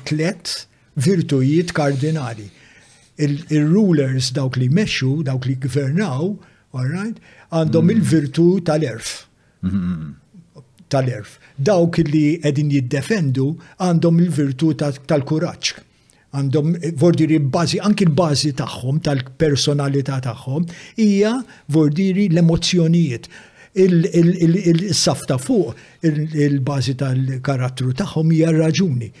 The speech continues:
Speaker 1: It-tieni f'saf huma l-emozzjonijiet u t-tielet huma materjalisti. Interessom
Speaker 2: Mm.
Speaker 1: fil-ħajja l-iktar affarijiet li huma
Speaker 2: Is-sensi?
Speaker 1: materi-, yes, aha, dawk huma l-produtturi, vuol dire, il-materjalisti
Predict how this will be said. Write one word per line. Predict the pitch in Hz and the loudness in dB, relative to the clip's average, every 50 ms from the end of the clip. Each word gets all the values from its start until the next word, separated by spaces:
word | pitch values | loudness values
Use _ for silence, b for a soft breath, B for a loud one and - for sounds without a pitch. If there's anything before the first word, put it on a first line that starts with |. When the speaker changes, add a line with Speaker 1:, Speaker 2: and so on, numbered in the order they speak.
| b b b b b | b b b b b
Speaker 1:
It-tieni | _ 160 143 131 - 165 139 139 127 | _ -8 -6 -2 0 0 0 0 -2
f'saf | - 135 - - - 139 - - - - - - 180 | -4 -4 -4 -2 -2 -4 -4 -8 -12 -14 -14 -8 -4
huma | 135 131 135 127 | -2 -2 -2 0
l-emozzjonijiet | 131 131 127 110 113 127 127 123 120 117 123 123 117 - - - 127 117 117 120 131 165 220 220 B B B B B B | -2 -2 -2 -4 -4 -6 -4 -4 -4 -4 -4 -4 -6 -6 -8 -8 -6 -6 -4 -4 -2 -2 -2 -4 B B B B B B
u | - 190 | -2 0
t-tielet | 185 180 262 240 190 165 170 175 | 0 0 -2 -2 0 0 0 0
huma | 165 160 165 165 | 0 2 2 2
materjalisti. | 160 160 156 143 - 160 151 143 147 147 147 147 147 135 127 - - - 107 101 - _ _ _ _ _ _ - | 0 0 -2 -2 -2 0 0 0 0 -2 -2 -4 -6 -6 -6 -8 -10 -12 -14 -16 -18 _ _ _ _ _ _ -4
Interessom | 151 147 127 - 143 - 214 208 202 202 196 165 131 | -4 -2 0 0 0 0 0 0 0 0 0 0 0
Speaker 2:
Mm. | 127 | 0
Speaker 1:
fil-ħajja | 131 139 135 135 143 - 135 131 127 139 | 0 0 0 0 -2 -2 -2 -2 -4 -4
l-iktar | 151 160 - - 147 135 | -6 -6 -8 -8 -6 -6
affarijiet | 131 131 - 143 127 123 131 127 131 | -6 -6 -6 -8 -6 -6 -6 -6 -6
li | 127 | -6
huma | 120 117 | -6 -6
Speaker 2:
Is-sensi? | 113 127 117 127 | -4 -4 -2 -2
Speaker 1:
materi-, | 123 123 - - 120 123 117 120 B B B B B B _ _ | -4 -4 -2 -2 -2 -2 -2 -4 B B B B B B _ _
yes, | - 185 135 - - | -8 -6 -6 -4 -4
aha, | 185 156 135 120 117 | -4 -4 -4 -6 -2
dawk | 127 196 190 - 156 | 0 0 0 0 0
huma | 151 151 151 | 0 0 0
l-produtturi, | 143 - 160 156 147 131 160 160 165 - 170 143 120 113 110 107 104 - | 0 0 2 2 2 2 0 -2 -2 -4 -4 -4 -4 -6 -8 -12 -14 -14
vuol | - 143 123 131 131 127 | -10 -6 -4 -4 -2 -2
dire, | 123 127 123 131 | -4 -4 -4 -4
il-materjalisti | 147 143 135 131 127 151 143 131 131 135 139 139 135 127 - 135 120 | -4 -4 -6 -6 -4 -4 -4 -4 -4 -4 -6 -8 -8 -10 -10 -10 -8